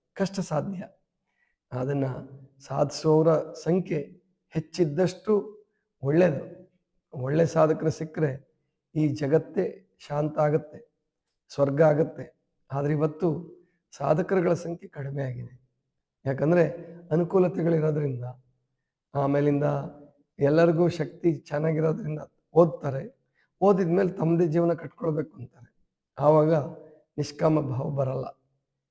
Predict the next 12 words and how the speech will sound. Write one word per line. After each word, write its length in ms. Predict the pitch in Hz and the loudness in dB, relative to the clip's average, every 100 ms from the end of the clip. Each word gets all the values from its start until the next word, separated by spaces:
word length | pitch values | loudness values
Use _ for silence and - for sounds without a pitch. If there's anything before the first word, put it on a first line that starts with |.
| - | -8
ಅಲ್ಲಿ 340 | 127 135 131 - | -4 -2 -4 -4
ಆಸೆ 680 | 135 151 - - - _ - | -2 -2 -2 -10 -10 _ -8
ಜಾಸ್ತಿ 340 | 139 - - | -8 -6 -4
ಆಗತ್ತೆ. 540 | 147 123 - - 160 - _ _ _ _ _ | -4 -4 -10 -8 -10 -10 _ _ _ _ _
ಅದಕ್ಕೆ 640 | 135 139 139 165 131 - - _ _ _ - | -6 -6 0 -2 -2 -8 -18 _ _ _ -4
ನಿಜವಾಗಿ 600 | 135 147 170 180 185 190 | -2 2 4 4 4 2
ವೈರಾಗ್ಯ 520 | 156 160 170 156 165 | 2 4 2 2 -2
ಮಾರ್ಗ 320 | 165 160 156 165 | -4 -4 -2 -2
ಯಾರು 220 | 147 156 | 2 0
ಬಯಸ್ತಾರೆ, 640 | 147 139 147 - 147 123 _ _ _ _ _ - | -2 -10 -12 -12 -10 -10 _ _ _ _ _ -8
ಅವ್ರ 120 | 127 | -6
ಹೆಣ್ಮಕ್ಳಿರ್ಲಿ, 720 | 127 143 151 147 156 151 185 | -2 0 0 0 0 0 -2